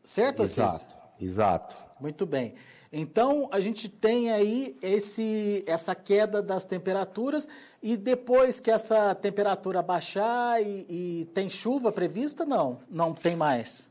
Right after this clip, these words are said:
Speaker 2: Então, depois que essa temperatura baixar e sair o ar frio, a
Speaker 1: Hum.
Speaker 2: gente vê aqui que a chuva prevista que vem ainda é pouca coisa, pegando somente parte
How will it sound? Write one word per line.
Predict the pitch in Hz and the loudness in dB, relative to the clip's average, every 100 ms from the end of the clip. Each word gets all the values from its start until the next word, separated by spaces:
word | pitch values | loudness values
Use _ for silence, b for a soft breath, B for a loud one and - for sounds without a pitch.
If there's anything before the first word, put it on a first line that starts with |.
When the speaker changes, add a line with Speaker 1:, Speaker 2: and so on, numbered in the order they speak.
| _ - | _ 0
Speaker 2:
Então, | 185 180 135 120 | 0 4 2 4
depois | 147 151 185 180 | 2 4 2 4
que | 185 | 0
essa | - 170 | 0 -2
temperatura | 170 143 135 127 135 120 | -2 2 2 2 2 0
baixar | 113 113 - 131 | 2 0 2 2
e | 113 | 2
sair | - 117 | 0 0
o | 113 | 0
ar | 107 98 | -2 -2
frio, | - 180 160 | -4 -2 -2
a | - 123 | -2 0
Speaker 1:
Hum. | |
Speaker 2:
gente | 143 - 160 | 0 -2 -4
vê | 131 160 | 0 0
aqui | 135 160 160 | 0 -4 0
que | |
a | 160 | 0
chuva | - 151 143 | 0 -4 -2
prevista | 139 117 98 185 180 - | 0 0 0 -6 -6 -8
que | 123 127 101 | -8 -6 -6
vem | 117 202 190 - - B B B - | -2 0 0 -2 -10 B B B -2
ainda | 131 180 185 | 0 2 2
é | 151 | 0
pouca | - 196 196 196 | 2 0 0 -4
coisa, | - 160 190 190 202 | -4 0 0 0 -2
pegando | 196 151 151 160 | -2 0 0 -2
somente | 131 175 160 151 170 190 190 | -4 -2 -2 0 0 -2 -4
parte | - - 156 160 - | -10 -2 0 0 -4